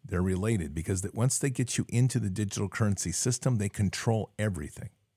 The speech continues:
They track your purchases, control your purchases, affect your behavior by what they allow you to buy and spend, and they can punitively control you because you're in the corporate ecosphere.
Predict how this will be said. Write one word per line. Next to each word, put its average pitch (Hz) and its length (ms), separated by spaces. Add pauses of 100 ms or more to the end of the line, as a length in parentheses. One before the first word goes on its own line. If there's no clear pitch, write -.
(600)
They - 100
track 110 400
your 117 80
purchases, 107 560
control 101 400
your 101 140
purchases, 95 560
affect 113 400
your 92 80
behavior 90 480
by 82 120
what 87 200
they 87 80
allow 80 260
you 92 140
to 78 80
buy 85 200
and 78 160
spend, 107 380 (720)
and 92 160
they 95 180 (360)
can 101 160
punitively 113 580
control 131 480
you 82 140
because 87 260
you're 95 140
in 117 160
the 107 100
corporate - 460
ecosphere. 98 640